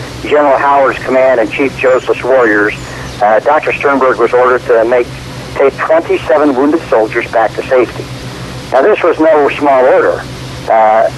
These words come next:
'cause he didn't have enough wagons to carry them, so he kinda copied what the Cheyennes had done. Um,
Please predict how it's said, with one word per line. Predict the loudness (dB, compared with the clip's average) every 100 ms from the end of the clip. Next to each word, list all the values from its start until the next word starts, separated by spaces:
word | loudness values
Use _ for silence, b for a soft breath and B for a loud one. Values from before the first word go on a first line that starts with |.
| -2
'cause | 0 2
he | 2
didn't | 2 0 0
have | 0 2
enough | 2 0 2
wagons | 2 2 2 0 0
to | -4
carry | -2 2 2 4
them, | 2 0
so | 0 2 2 0 B B B B -4
he | 0 2 0 -2
kinda | -2 0 0
copied | 0 0 0 0
what | 0 0
the |
Cheyennes | 0 0 2 2 2 0
had | -2 0
done. | 2 2 2
Um, | 2 2 2